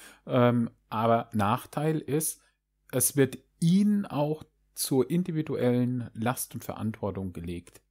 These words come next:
was sie jetzt genau leben. Man kann sich nicht mehr darauf zurückziehen, dass man ja nur, ähm, das macht, was eine Frau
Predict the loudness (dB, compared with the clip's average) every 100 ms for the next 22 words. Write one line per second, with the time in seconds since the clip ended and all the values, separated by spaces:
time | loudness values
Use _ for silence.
0 | _ _ _ -2 0 0 -2 -4 -6 -6
1 | -6 -6 -8 -10 -12 -16 _ _ _ _
2 | _ _ _ _ _ _ _ _ _ -10
3 | -4 -2 -2 -4 -6 -4 2 2 0 -6
4 | _ -2 2 4 2 2 -6 -2 -2 -2
5 | -18 _ -4 -2 0 -4 -8 -12 -2 0
6 | 2 2 2 2 2 2 2 2 -2 -4
7 | -2 0 0 -2 -2 -4 -2 -4 -4 -4
8 | -8 -4 -6 -4 -4 -2 -4